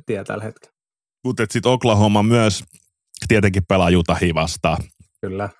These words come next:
Speaker 2: Et siinähän niinku saatetaan vielä aika isoilla panoksilla seitsemäs päivä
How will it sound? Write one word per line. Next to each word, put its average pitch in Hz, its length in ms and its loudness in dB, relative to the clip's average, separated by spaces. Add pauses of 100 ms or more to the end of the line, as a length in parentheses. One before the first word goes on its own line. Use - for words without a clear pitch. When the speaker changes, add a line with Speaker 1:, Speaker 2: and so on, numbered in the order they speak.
Speaker 2:
Et 104 100 2
siinähän 104 480 0
niinku 101 200 0
saatetaan 95 420 2
vielä 101 220 4
aika 104 160 2
isoilla 110 340 2
panoksilla 92 460 0
seitsemäs 87 480 -2
päivä 87 220 -2